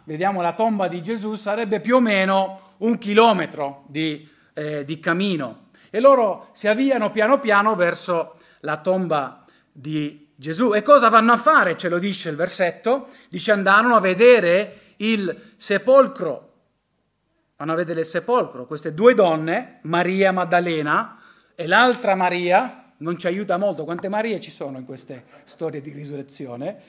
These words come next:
però pensiamo che sia Maria, la madre di Giacomo e Giovanni, e vanno a vedere il sepolcro. Cerchiamo di metterci nei loro panni.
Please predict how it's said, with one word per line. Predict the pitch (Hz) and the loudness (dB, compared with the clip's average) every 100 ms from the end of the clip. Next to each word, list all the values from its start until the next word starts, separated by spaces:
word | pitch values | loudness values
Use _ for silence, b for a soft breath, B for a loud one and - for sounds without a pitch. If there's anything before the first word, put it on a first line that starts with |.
| b b b b b _ _ _ _ | b b b b b _ _ _ _
però | - 262 254 302 - | 4 6 6 2 -2
pensiamo | 220 196 226 214 | -4 0 0 0
che | 214 214 | 0 -2
sia | 214 196 | -2 0
Maria, | 196 196 185 175 | 2 2 0 0
la | 165 | 0
madre | 170 165 160 | 0 -2 -4
di | 147 | -6
Giacomo | 135 151 151 143 135 - _ - | -2 -2 -2 -10 -12 -16 _ -20
e | 123 | -14
Giovanni, | 135 156 151 135 117 - _ _ _ _ _ _ _ - | -8 -4 -2 -4 -10 -20 _ _ _ _ _ _ _ -14
e | 156 | -6
vanno | 160 175 190 190 | 2 2 2 -4
a | 160 | -6
vedere | 151 143 143 139 135 135 b b b _ | -8 -6 -6 -6 -10 -12 b b b _
il | 151 151 139 135 b b b | -12 -8 -8 -10 b b b
sepolcro. | - 151 143 180 165 - 120 - _ _ _ _ _ b b - | -16 -14 -4 -2 -2 -4 -18 -20 _ _ _ _ _ b b -4
Cerchiamo | 220 214 294 262 | -2 0 0 0
di | 214 | 0
metterci | 208 269 262 - - | 0 0 0 -2 -4
nei | 185 | -2
loro | 185 208 190 | 0 0 0
panni. | 190 202 170 135 107 - | 2 2 2 -4 -10 -20